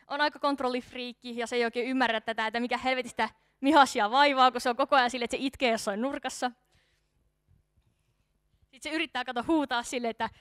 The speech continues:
kyllä sulla menee ihan hyvin, mut sit se ihmettelee, kun se Mihashi ei kestä, että sille huudetaan. Mut se kuitenkin arvostaa tosi suuresti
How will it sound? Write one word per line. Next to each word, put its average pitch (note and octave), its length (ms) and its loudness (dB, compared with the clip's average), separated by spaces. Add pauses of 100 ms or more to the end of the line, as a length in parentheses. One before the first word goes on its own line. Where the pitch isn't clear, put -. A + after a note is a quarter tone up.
(120)
kyllä C#4+ 140 -4
sulla D#4+ 180 2
menee E4 200 6
ihan D4+ 160 0
hyvin, D4+ 300 -6
mut A#3+ 100 -8
sit D4 140 -14
se B3+ 80 -6
ihmettelee, A#3 420 -6
kun - 80 -20
se - 280 -10
Mihashi A3+ 300 -2
ei F#3+ 40 -10
kestä, A3 240 -6
että F#3 80 -10
sille G3+ 140 -10
huudetaan. F#3+ 480 -12 (2250)
Mut B3+ 120 -16
se E4+ 80 -8
kuitenkin G4 360 -2
arvostaa C#4 420 0
tosi D4 260 -4
suuresti G#3 600 -8